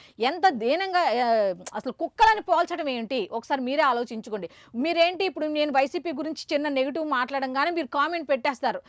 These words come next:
"నీకేం తెలుసమ్మా, అదమ్మా, ఇదమ్మా." అమ్మ అంటే పర్వాలే, ఇక రకరకాలుగా మొదలు పెడతారు. Already నిన్న కూడా నిన్న చేసిన వీడియోకి కూడా ఒకళ్ళు కామెంట్ కూడా పెట్టారు. So, మేమేం బాధపడట్లా. ఎందుకంటే,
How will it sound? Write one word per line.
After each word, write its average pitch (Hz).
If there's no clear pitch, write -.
"నీకేం 302
తెలుసమ్మా, 277
అదమ్మా, 269
ఇదమ్మా." 269
అమ్మ 285
అంటే 349
పర్వాలే, 294
ఇక 226
రకరకాలుగా 269
మొదలు 269
పెడతారు. 240
Already 262
నిన్న 262
కూడా 294
నిన్న 262
చేసిన 254
వీడియోకి 247
కూడా 262
ఒకళ్ళు 233
కామెంట్ 220
కూడా 226
పెట్టారు. 208
So, 349
మేమేం 311
బాధపడట్లా. 269
ఎందుకంటే, 311